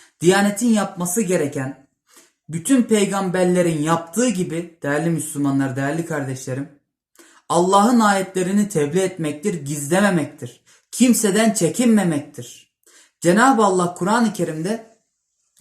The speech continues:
iki tür alimlerden bahseder. Bir, Allah'ın ayetlerini her koşulda tebliğ eden alimler.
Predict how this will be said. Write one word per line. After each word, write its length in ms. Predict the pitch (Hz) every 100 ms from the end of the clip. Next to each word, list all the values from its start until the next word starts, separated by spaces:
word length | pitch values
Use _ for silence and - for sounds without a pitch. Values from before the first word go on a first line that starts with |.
| - - 202
iki 240 | 202 277
tür 140 | 254
alimlerden 760 | 214 202 196 190 185 165 160 139
bahseder. 520 | 127 - 127 127 143
Bir, 420 | 247 - - _ _ _ _ _ _ _ _ _
Allah'ın 440 | 170 185 214 269 240
ayetlerini 600 | 214 185 - 170 160 151
her 360 | 226 285 -
koşulda 440 | 220 208 220 220 220
tebliğ 300 | 202 180 196
eden 240 | 170 151
alimler. 640 | 139 127 123 120 107 _